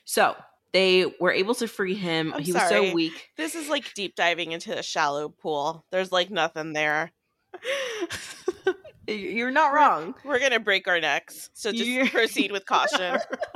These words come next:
Speaker 1: So they're able to rescue him. He's so weak, he falls into stasis. And meanwhile, Cass and Kiernan have been so concerned about Poppy 'cause she looks pale, she's cold to touch, and then suddenly she falls and passes out, and she goes into stasis.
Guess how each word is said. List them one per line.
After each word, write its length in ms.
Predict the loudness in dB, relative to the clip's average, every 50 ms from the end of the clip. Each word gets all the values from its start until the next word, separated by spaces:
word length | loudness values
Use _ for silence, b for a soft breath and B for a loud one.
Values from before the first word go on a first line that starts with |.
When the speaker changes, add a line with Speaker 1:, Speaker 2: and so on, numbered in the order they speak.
| -6 -8 -6 -6 -6 -6 -6 -8 -10 _ -16 -16 -16 _ _ _ _ _ _ B -10 -8 B B B B B B B B -10 -10 B B B -10 B B -4
Speaker 1:
So 140 | -2 0 2
they're 220 | 4 4 6 6
able 200 | 6 4 2 0 2
to 160 | 2 0 2
rescue 440 | 4 2 2 2 0 0 0 0 2
him. 240 | 2 0 0 0
He's 200 | 0 -2 -4 -2
so 200 | 0 2 4 6
weak, 160 | 6 4 4 0
he 120 | -4 -6
falls 340 | 0 4 4 4 4 2 -2
into 200 | -6 -8 -8 -8
stasis. 600 | -2 0 0 0 0 0 -2 -2 -2 -2 -2 -2
And 240 | -2 0 0 2 2
meanwhile, 600 | 2 2 2 2 4 4 6 4 4 2 -2 -8 -20 _ _ _ _ _ _ _ _ -12
Cass 420 | -6 -2 0 0 0 0 -2 -6
and 100 | -8 -6
Kiernan 320 | -4 -4 -2 -2 -2 -4
have 140 | -4 -6 -6
been 120 | -6 -8 -4
so 200 | -2 -2 -2 -2
concerned 360 | -2 -4 -4 -2 -4 -2 0
about 200 | 0 -2 -2 -2
Poppy 320 | -2 -2 -2 -2 -4 -8
'cause 160 | -8 -8 -8
she 140 | -8 -8 -6
looks 260 | -4 -4 -4 -4 -6
pale, 260 | -6 -4 -2 0 0 -2
she's 200 | -4 -6 -10 -6
cold 240 | -4 -4 -6 -6
to 60 | -8 -6
touch, 380 | -2 0 0 0 0 -2 -6 B B B
and 160 | 0 2 2
then 120 | 2 0 2
suddenly 360 | 2 2 2 2 0 -2 -2
she 360 | 0 0 0 0 0 -2 -2
falls 440 | 0 2 4 4 4 4 4 0 -4
and 80 | -2
passes 360 | 0 0 0 0 -2 -6 -4 0
out, 180 | 2 2 2 2
and 200 | 2 0 -2 -2
she 140 | -4 -2
goes 240 | -2 -2 -2 -2 -4
into 240 | -8 -12 -10 -8 -8
stasis. 580 | -8 -6 -4 -4 -4 -4 -6 -6 -6 -6 -8